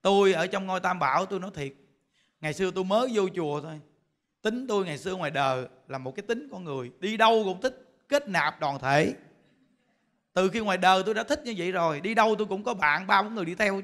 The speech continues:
Đi đâu bạn tôi cũng ba bốn người, ba bốn người đi theo tôi chứ. Giống như là tôi, tôi làm gì là kêu múc nước, gánh nước, làm, làm vậy đó. Ngày xưa tôi ngoài đời tôi cũng ưa có cái tính vậy đó. Nên á, khi ngồi là tôi ưa nói chuyện tào lao,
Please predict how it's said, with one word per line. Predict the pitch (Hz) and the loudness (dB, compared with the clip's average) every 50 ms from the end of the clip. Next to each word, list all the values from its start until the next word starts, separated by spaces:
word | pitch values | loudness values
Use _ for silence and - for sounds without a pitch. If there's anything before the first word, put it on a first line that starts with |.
| 196 - - _ _ _ _ _ _ _ _ _ _ _ _ | -10 -16 -20 _ _ _ _ _ _ _ _ _ _ _ _
Đi | 180 208 | 0 4
đâu | 208 214 226 220 208 | 4 6 6 6 4
bạn | 185 147 156 196 | 4 2 2 0
tôi | 196 202 | -2 -4
cũng | - 202 202 | -6 -4 -2
ba | 214 196 196 | -2 -2 -2
bốn | 202 214 220 | -4 -6 -6
người, | 196 170 | -4 0
ba | 165 180 190 | 0 0 0
bốn | 208 | 0
người | 208 175 170 | -2 -2 0
đi | 185 | 0
theo | 190 180 | 0 0
tôi | 175 190 190 196 | 0 0 -2 -2
chứ. | 190 208 196 - - _ _ _ _ _ _ _ _ _ _ _ _ | -4 -8 -14 -16 -20 _ _ _ _ _ _ _ _ _ _ _ _
Giống | 202 208 226 233 | 0 0 0 2
như | 226 214 208 202 | 2 4 4 4
là | 190 175 165 156 151 160 | 4 2 0 0 -2 -6
tôi, | 175 190 | -8 -6
tôi | 180 190 202 196 | -4 -2 2 4
làm | 180 165 156 156 196 | 4 4 4 2 0
gì | 202 190 170 | -2 -4 -4
là | 156 160 156 | -4 -6 -4
kêu | 190 202 196 190 | -2 0 0 0
múc | 196 208 208 | 0 -4 -4
nước, | 220 226 233 240 247 254 240 247 - - - _ _ _ _ _ | -2 2 4 6 6 4 2 -2 -8 -18 -20 _ _ _ _ _
gánh | - 165 196 - 233 226 | -6 -4 -2 -2 -2 0
nước, | 233 240 247 262 247 247 | 2 2 4 2 2 2
làm, | 185 156 143 165 | 0 0 2 2
làm | 165 156 151 160 | 0 0 0 0
vậy | 156 170 | -2 0
đó. | 180 190 190 196 - - - - - - - - | 0 0 0 0 -6 -12 -20 -20 -20 -20 -4 0
Ngày | 180 190 | 0 2
xưa | 185 240 226 226 | 4 2 2 4
tôi | 233 233 | 2 2
ngoài | 220 196 | 2 4
đời | 190 190 190 190 196 | 8 10 10 10 10
tôi | 190 214 | 6 4
cũng | 196 208 220 | 2 0 2
ưa | 220 226 220 | 4 4 4
có | 220 247 254 | 4 2 2
cái | 247 | 2
tính | 277 277 311 247 | 0 -2 0 2
vậy | 180 190 | 2 4
đó. | 196 220 214 180 - - - - _ _ _ _ _ _ _ _ _ _ _ _ _ _ _ _ | 4 4 2 2 -2 -8 -18 -20 _ _ _ _ _ _ _ _ _ _ _ _ _ _ _ _
Nên | 180 190 202 202 202 208 | 0 2 2 2 2 2
á, | 220 220 208 202 185 - - - _ _ _ _ _ _ _ _ _ _ _ _ _ | 0 -2 -2 -2 -6 -8 -12 -20 _ _ _ _ _ _ _ _ _ _ _ _ _
khi | - 220 220 | -4 -2 0
ngồi | 214 202 185 165 170 160 | 2 4 4 6 4 4
là | 156 151 | 2 0
tôi | 151 151 147 | -2 -2 -4
ưa | 196 202 | -4 -4
nói | 208 226 226 | -4 -6 -8
chuyện | - 165 160 175 | -8 -8 -8 -4
tào | - 160 151 | -2 -2 0
lao, | 170 196 202 196 196 196 190 | 4 4 6 6 6 4 2